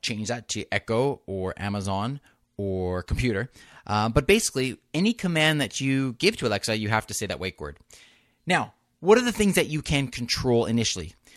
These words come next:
Well, you can say, "Alexa, mute." And automatically, Alexa will stop giving you audio notifications. So this is a simple way to turn off Alexa. You can also say,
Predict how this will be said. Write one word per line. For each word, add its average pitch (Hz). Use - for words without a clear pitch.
Well, 151
you 185
can 262
say, 143
"Alexa, 139
mute." 156
And 147
automatically, 196
Alexa 135
will 113
stop -
giving 107
you 107
audio 110
notifications. 92
So -
this 175
is 170
a 147
simple 156
way 127
to 117
turn 117
off 104
Alexa. -
You 160
can 156
also 139
say, 131